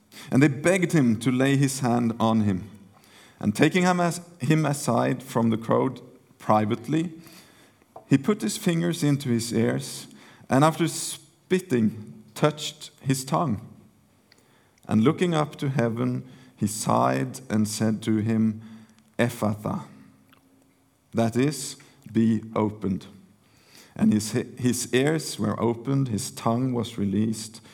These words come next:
and he spoke plainly. And Jesus charged them to tell no one.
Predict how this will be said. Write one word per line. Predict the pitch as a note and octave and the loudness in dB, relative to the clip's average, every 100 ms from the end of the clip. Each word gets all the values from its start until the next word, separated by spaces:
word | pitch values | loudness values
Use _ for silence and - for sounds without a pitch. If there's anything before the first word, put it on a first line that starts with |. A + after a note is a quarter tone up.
| - - - | -20 -20 -4
and | G#2 G#2 | 0 2
he | |
spoke | G#2 G#2 - G#2+ G#2+ - - - _ | 0 -6 -4 -2 -2 -6 -20 -20 _
plainly. | - B2+ C3+ G2 G2 - - - _ - - _ - | -4 -2 0 -2 -4 -10 -20 -20 _ -20 -20 _ -10
And | G2 G2 | -4 2
Jesus | C3+ C#3+ C#3 - - - | 2 2 -4 -6 -10 -12
charged | - - D#3 E3+ C#3+ - - | -4 0 0 -2 -4 -10 -4
them | G#2+ G2 F#2 - - - - - _ | -2 0 -2 -8 -20 -20 -20 -20 _
to | - | -6
tell | C3 - D#3+ D#3+ - | -4 0 0 0 -2
no | C3+ C#3+ F3 | -2 0 0
one. | C#3 G2 | 0 -2